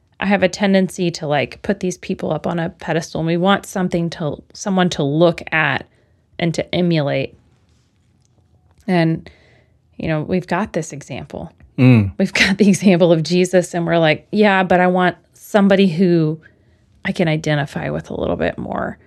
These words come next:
Speaker 2: Yeah.
Speaker 1: I wanna see this lived out. And that's when it gets really dangerous, because we put these people up on a pedestal and we're like,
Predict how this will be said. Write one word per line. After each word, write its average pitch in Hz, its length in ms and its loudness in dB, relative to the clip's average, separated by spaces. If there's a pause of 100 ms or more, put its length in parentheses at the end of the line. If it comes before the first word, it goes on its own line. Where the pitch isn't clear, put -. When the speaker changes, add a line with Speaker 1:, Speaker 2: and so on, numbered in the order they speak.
(180)
Speaker 2:
Yeah. 98 180 -4 (100)
Speaker 1:
I 185 100 -2
wanna 175 220 0
see 170 300 -6
this 156 300 -4
lived 151 200 -4
out. 143 280 -2
And 190 160 4
that's 190 280 0
when 196 160 0
it 185 40 -6
gets 190 280 -10
really 175 220 -6
dangerous, 160 560 -4
because 175 320 -4
we 175 100 -6
put 196 360 -2
these 190 180 -6
people 196 300 -4
up 165 160 -4
on 175 80 -6
a 160 60 -6
pedestal 165 680 -6
and 180 160 -6
we're 165 140 -2
like, 160 300 -4